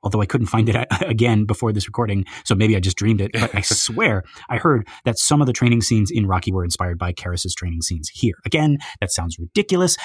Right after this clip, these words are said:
Speaker 1: as ridiculous as Shakespeare inventing the human personality.
Speaker 2: <laughs>
Speaker 1: But, like, you know, these movies are so different, but I, I don't know.
Speaker 2: But this was
Speaker 1: Hmm.
Speaker 2: the highest grossing film of all time. And, you know, it was a, it was a big, big hit. So, you know, while John G, uh, Avildsen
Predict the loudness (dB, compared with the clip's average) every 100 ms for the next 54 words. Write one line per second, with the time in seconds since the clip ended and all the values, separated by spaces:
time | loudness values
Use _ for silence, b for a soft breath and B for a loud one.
0 | B -4 -2 0 0 0 -2 -2 0 0
1 | -2 -2 -2 0 0 0 2 2 2 0
2 | 2 0 0 -2 -2 -2 0 2 2 2
3 | 0 -2 0 -2 -4 -8 b b _ -2
4 | 2 0 0 0 0 2 2 4 2 2
5 | 0 0 0 -2 -4 -6 -6 -6 -6 -8
6 | -6 0 2 0 -2 -4 0 2 2 0
7 | -4 -6 -2 2 2 2 2 2 2 0
8 | -2 -4 -4 -4 -4 -2 -4 0 2 2
9 | 0 -2 -2 0 0 -2 -2 0 -2 -4
10 | -4 -4 -2 -2 -2 -2 -2 -2 -6 _
11 | -2 -2 -2 -4 -2 -2 -2 -2 0 2
12 | 2 -2 B B B _ 2 2 0 -4
13 | -2 2 4 4 2 -2 0 2 2 0
14 | -2 2 2 2 0 -2 -2 -4 -4